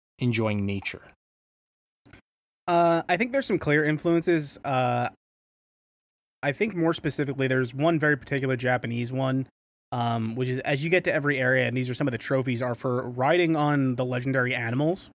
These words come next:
Speaker 2: which one of the first ones is basically you'll encounter these very large animals at different points, and they sometimes ferry you into the next area. Like, very early on, you find this giant turtle, and you step on his head, and it kinda goes into a cinematic view as he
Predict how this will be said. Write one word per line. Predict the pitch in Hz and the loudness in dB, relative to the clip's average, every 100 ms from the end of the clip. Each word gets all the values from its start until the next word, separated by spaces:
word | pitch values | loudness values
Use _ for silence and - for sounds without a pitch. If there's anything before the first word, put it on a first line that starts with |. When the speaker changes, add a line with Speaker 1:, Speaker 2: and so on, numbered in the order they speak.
| _ _ _ _ - _ _ - | _ _ _ _ -20 _ _ -2
Speaker 2:
which | 139 131 - - | 0 0 -4 -8
one | 135 165 | 0 2
of | |
the | 156 | 2
first | - 165 - | 2 2 2
ones | 143 135 | 2 2
is | 127 123 117 | 2 0 2
basically | 165 165 175 | 2 4 4
you'll | 160 | 4
encounter | 156 175 185 | 4 4 4
these | 160 131 | 4 0
very | 123 143 139 135 | 0 0 2 0
large | 127 127 123 120 | 2 2 2 0
animals | 131 120 117 113 | -2 -2 -4 -6
at | 113 | -8
different | 120 123 - | -10 -10 -8
points, | 117 107 - - _ - - | -6 -6 -10 -16 _ -20 -4
and | 127 127 | 0 2
they | 143 147 | 4 4
sometimes | - 156 143 - | 4 4 4 0
ferry | - 151 139 135 | 2 6 6 6
you | 127 127 | 4 2
into | 123 120 | 0 -2
the | 120 | -2
next | 117 - | -2 -4
area. | - 117 113 107 | -6 -4 -4 -4
Like, | 110 120 | -6 0
very | 143 170 170 | 6 8 8
early | 156 151 139 | 6 4 2
on, | 135 135 127 - - - - | 2 2 0 -4 -16 -16 -6
you | 131 | 0
find | 147 139 | 2 2
this | 131 | -2
giant | - 143 143 135 - | -2 2 2 2 -2
turtle, | - 139 120 110 110 - _ _ 139 | -4 -2 0 -2 -6 -14 _ _ -2
and | 131 | 0
you | 127 | 2
step | - 151 | 2 4
on | 156 | 4
his | 143 - | 2 4
head, | 139 135 | 4 4
and | 127 | 2
it | 107 | 2
kinda | 143 135 | 2 4
goes | 139 123 | 2 2
into | 135 | -2
a | |
cinematic | 123 139 127 123 127 - | 0 0 0 0 -2 -2
view | 120 117 | -2 -2
as | - | -2
he | 131 120 | -4 -6